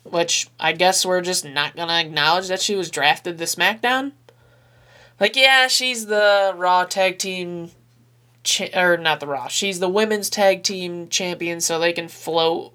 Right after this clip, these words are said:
from show to show to show, and that's how they get around it. I wonder what's gonna happen when they eventually lose the titles.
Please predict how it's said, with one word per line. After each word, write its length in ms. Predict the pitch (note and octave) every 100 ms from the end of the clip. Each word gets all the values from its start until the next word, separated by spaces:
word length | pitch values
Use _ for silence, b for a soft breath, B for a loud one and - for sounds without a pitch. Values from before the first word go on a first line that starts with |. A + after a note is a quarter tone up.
| _
from 240 | - E3
show 300 | - E3+ D#3+
to 80 | D#3
show 240 | - E3
to 80 | D#3+
show, 480 | - F3 E3+ F#3 G#3 b b b b b
and 160 | E3 E3
that's 160 | E3
how 120 | F3
they 100 | E3+
get 180 | E3 E3
around 380 | D#3 D#3 D#3 E3+
it. 160 | F3 -
I 240 | F3 F3 - _ _ _ -
wonder 380 | F#3 G#3+ C4 C#4+
what's 220 | C4+ A3+
gonna 140 | F#3+
happen 440 | F3+ F3+ F3+ F3 D#3
when 300 | D3+ C#3+ C#3+
they 260 | D3 C#3+ - _ - -
eventually 520 | C3+ F3+ A3 G3 B2+
lose 360 | B2+ F3 F#3
the 100 | C3+
titles. 540 | B2 D#3+ D#3 C3 A#2+